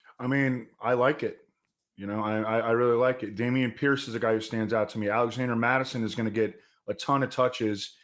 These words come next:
in, you know, what last year was a top nine offense, and I think got better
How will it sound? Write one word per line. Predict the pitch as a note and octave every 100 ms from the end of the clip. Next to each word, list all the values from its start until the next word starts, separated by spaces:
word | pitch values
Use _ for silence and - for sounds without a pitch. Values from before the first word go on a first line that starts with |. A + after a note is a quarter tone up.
| _ _
in, | A2+ A#2 A2+ A2 A2
you | A2+
know, | A2+
what | A#2+ A2+
last | B2+ B2+ -
year | B2
was | A2+ A2
a |
top | A2 B2+ A2+ A2+
nine | A#2 A#2
offense, | A2+ B2+ - A2+ G#2+
and | A#2
I |
think | G2+ A#2+ G#2
got | G#2+ F#2
better | A#2+ A#2+ A2